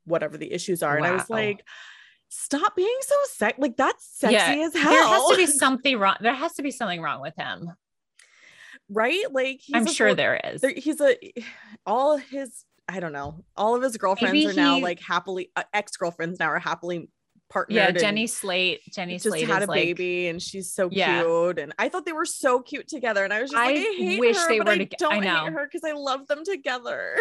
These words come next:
Speaker 1: <laughs>
Speaker 2: Same. But I'm also, like, super jealous of her 'cause I'm like, "You, like, had that."
Speaker 1: Yeah.
Speaker 2: That's amazing. Like
Speaker 1: You know what? And it was really cruel.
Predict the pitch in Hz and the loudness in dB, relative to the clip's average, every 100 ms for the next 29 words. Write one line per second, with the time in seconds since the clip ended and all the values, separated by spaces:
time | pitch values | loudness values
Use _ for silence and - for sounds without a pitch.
0 | - _ - 208 175 156 269 240 220 233 | -2 _ -8 -6 -6 -2 0 2 2 0
1 | 277 262 - 208 175 185 156 160 160 151 | -4 -6 -6 -10 -6 -6 -4 -4 -4 -6
2 | 175 160 - - 214 202 196 170 190 190 | -10 -6 -8 -6 -8 -6 -8 -6 -6 -4
3 | 254 339 440 381 302 - _ _ _ _ | -4 -2 -2 -2 -4 -18 _ _ _ _
4 | _ - - 185 233 180 156 - - - | _ -16 -8 -2 -2 0 0 0 -2 -6
5 | - - - 175 143 127 180 196 _ 202 | -16 -18 -14 -10 -8 -8 -12 -16 _ -6
6 | 247 349 277 170 208 208 190 143 156 - | -4 -4 -4 -2 -2 -2 -4 -4 -6 -2
7 | 233 415 381 359 349 359 320 285 339 381 | -2 0 -2 -4 -6 -6 -6 -4 -4 -6
8 | - 302 294 233 160 156 185 | -8 -6 -4 -2 -2 -4 -8